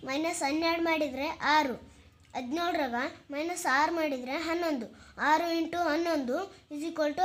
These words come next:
ಅರವತ್ತಾರು. Bracket ಇಪ್ಪತ್ತು ಮೈನಸ್ ಎಂಟು, Bracket close, bracket open. ಹದಿಮೂರು ಮೈನಸ್ ಮೂರು, Bracket close. ಹನ್-, ಹದ್-, ಇಪ್ಪತ್ತರಾಗ ಎಂಟು ಕಳೆದ್ರೆ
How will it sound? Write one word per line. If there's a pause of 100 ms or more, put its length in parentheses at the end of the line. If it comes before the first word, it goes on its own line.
ಅರವತ್ತಾರು. (1800)
Bracket (1000)
ಇಪ್ಪತ್ತು
ಮೈನಸ್
ಎಂಟು, (480)
Bracket
close, (380)
bracket
open. (580)
ಹದಿಮೂರು
ಮೈನಸ್
ಮೂರು,
Bracket
close. (640)
ಹನ್-,
ಹದ್-,
ಇಪ್ಪತ್ತರಾಗ (460)
ಎಂಟು
ಕಳೆದ್ರೆ